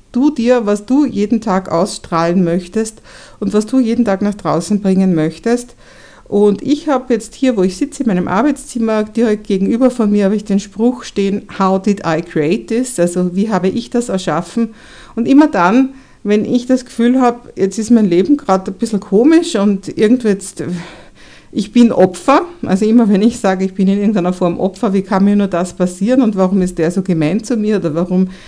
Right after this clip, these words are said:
ist diese Business-Idee nicht so aufgegangen, wie ich sie mir vorgestellt habe oder ähnliches, dann schaue ich mir diesen Spruch an und sage mir, „Wie hab ich das erschaffen? How did I create this?“ Wie hab ich das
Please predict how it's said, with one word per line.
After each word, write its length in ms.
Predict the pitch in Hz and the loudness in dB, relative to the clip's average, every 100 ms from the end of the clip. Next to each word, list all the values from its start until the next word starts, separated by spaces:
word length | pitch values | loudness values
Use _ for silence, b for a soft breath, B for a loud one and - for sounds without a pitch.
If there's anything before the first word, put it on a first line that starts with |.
| B B | B B
ist 160 | 226 - | -6 0
diese 180 | 247 302 | 2 4
Business-Idee 640 | 285 294 311 294 285 214 | 4 6 8 8 4 4
nicht 220 | 262 247 | 4 4
so 80 | 240 | 2
aufgegangen, 640 | 175 208 226 233 202 226 214 | 2 2 0 0 0 0 0
wie 120 | 220 | -2
ich 180 | 196 - | -6 -6
sie 100 | 214 | 2
mir 160 | 214 | 2
vorgestellt 600 | 233 170 190 220 185 190 | 4 2 2 -2 -2 -2
habe 100 | 202 | -2
oder 180 | 180 175 | -2 -2
ähnliches, 640 | - 185 254 262 240 240 - B B B B B B | 0 4 4 4 0 -2 -8 B B B B B B
dann 140 | 214 | -2
schaue 220 | 233 190 202 | 2 2 4
ich 60 | |
mir 120 | 262 | 4
diesen 220 | 240 240 220 | 4 0 -4
Spruch 400 | - 220 285 294 | -2 -2 0 0
an 260 | 254 254 | 0 0
und 220 | 254 220 | -2 -6
sage 240 | 208 214 226 | -2 0 0
mir, 240 | 214 208 - - | 0 -4 -8 -6
„Wie 240 | 185 247 | -2 0
hab 240 | 247 233 233 | 0 -2 -4
ich 140 | - | -6
das 180 | 240 220 | -4 -4
erschaffen? 500 | 220 175 175 175 180 | -4 -4 -2 -2 -2
How 140 | 196 | -2
did 160 | 285 - | -2 -2
I 160 | 202 | -4
create 500 | 208 - 196 175 180 | -4 -4 0 0 -2
this?“ 260 | - 156 - B B B B | -6 -10 -10 B B B B
Wie 240 | 196 277 | 2 2
hab 220 | 269 247 - | 2 -2 -2
ich 220 | 285 - | -6 -2
das 380 | 311 311 - | -6 -4 -14